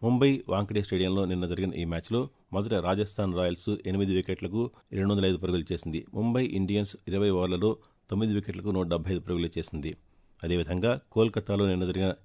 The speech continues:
ఈ సీజన్ ఆఖరి లీగ్ మ్యాచ్లో కోల్కతా నైట్ రైడర్స్పై ఢిల్లీ క్యాపిటల్స్ నలభై పరుగుల తేడాతో విజయం సాధించింది.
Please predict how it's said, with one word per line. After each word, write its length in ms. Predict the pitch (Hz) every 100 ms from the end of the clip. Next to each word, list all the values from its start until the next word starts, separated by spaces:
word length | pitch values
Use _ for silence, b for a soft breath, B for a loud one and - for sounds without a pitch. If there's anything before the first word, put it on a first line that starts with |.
| -
ఈ 100 | 110
సీజన్ 340 | 117 110 120 -
ఆఖరి 400 | 95 101 107 -
లీగ్ 220 | 90 101
మ్యాచ్లో 420 | 92 90 - 120 135 b b b -
కోల్కతా 520 | 123 131 123 131 123
నైట్ 300 | 98 147 110
రైడర్స్పై 580 | 95 98 95 - 110 123
ఢిల్లీ 400 | - - 101 113
క్యాపిటల్స్ 480 | 101 92 98 98 95 87 b b _
నలభై 220 | 98 107
పరుగుల 260 | 104 101 104
తేడాతో 380 | 95 92 92 95
విజయం 240 | 87 90
సాధించింది. 560 | 85 82 82 - 78